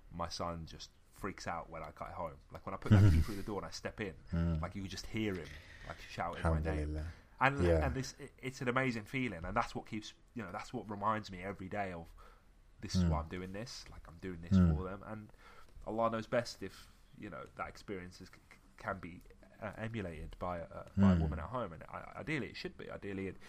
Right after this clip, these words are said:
Speaker 1: it'd be
Speaker 2: Hmm.
Speaker 1: great if they could see what they do at home as service to their
Speaker 2: Hmm.
Speaker 1: family.
Speaker 2: Yeah. And maybe, maybe just close off with this, this thought, Yani, that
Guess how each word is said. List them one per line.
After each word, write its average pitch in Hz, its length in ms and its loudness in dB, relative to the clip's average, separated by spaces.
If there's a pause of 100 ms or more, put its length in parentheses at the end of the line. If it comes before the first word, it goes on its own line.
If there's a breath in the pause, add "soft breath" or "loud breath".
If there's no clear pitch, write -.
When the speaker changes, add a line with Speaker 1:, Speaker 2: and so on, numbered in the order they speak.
(140 loud breath)
Speaker 1:
it'd 90 140 4
be 82 60 4
Speaker 2:
Hmm. 76 260 2
Speaker 1:
great 120 240 0
if 113 100 -8
they 107 120 -6
could - 220 -10
see 117 360 0
what 104 200 0
they 104 120 4
do 113 260 4
at 92 160 2
home 110 260 4
as 85 120 -6
service 101 340 0
to 92 100 6
their 90 140 4
Speaker 2:
Hmm. 82 60 -2
Speaker 1:
family. 117 360 -2 (600 loud breath)
Speaker 2:
Yeah. 82 320 6 (800 loud breath)
And 92 180 10
maybe, 98 360 10
maybe 101 220 12
just 90 280 4
close 95 320 8
off 90 180 8
with 85 140 4
this, 87 300 2
this 95 300 0
thought, 95 380 8
Yani, 85 440 2 (160)
that 87 460 2